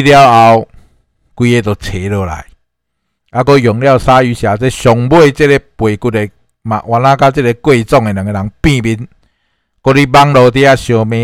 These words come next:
骂甲真歹听。大机已经找无迄个资料啊，反正就是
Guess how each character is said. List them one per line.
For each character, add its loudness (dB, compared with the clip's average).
骂 -10
甲 -6
真 -12
歹 -4
听。 -4
大 2
机 0
已 -4
经 -2
找 -2
无 2
迄 2
个 -2
资 -8
料 2
啊， 0
反 0
正 -4
就 -6
是 -10